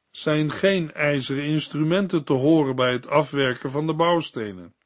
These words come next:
Het bewerken van de stenen gebeurt volledig in de steengroeven. In de rechtervleugel van de tempel worden trapgaten aangebracht, waardoor de verdiepingen bereikbaar zijn. Aan de noordkant bevinden zich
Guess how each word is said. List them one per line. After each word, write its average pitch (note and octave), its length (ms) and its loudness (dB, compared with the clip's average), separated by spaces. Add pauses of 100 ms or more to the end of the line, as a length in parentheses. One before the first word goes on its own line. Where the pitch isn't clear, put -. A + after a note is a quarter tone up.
(560)
Het C#3+ 220 -4
bewerken C#3 600 0
van B2 180 -6
de F#2+ 80 -10
stenen D3+ 500 0
gebeurt C3+ 440 0
volledig C3+ 680 -4
in C#3+ 200 -10
de C3 80 -8
steengroeven. B2 880 -6 (720)
In D#3 140 -4
de D#3 80 2
rechtervleugel E3 880 2
van C#3+ 200 -2
de B2 100 -6
tempel D#3+ 600 -2 (340)
worden D3+ 280 0
trapgaten D#3+ 720 2
aangebracht, A#2+ 840 -6 (340)
waardoor D3+ 400 4
de C#3 100 2
verdiepingen D#3+ 640 -4
bereikbaar C#3 600 2
zijn. F2+ 420 -10 (640)
Aan C#3 200 -2
de D3+ 100 2
noordkant E3+ 720 2
bevinden C#3+ 480 -2
zich B2+ 280 -4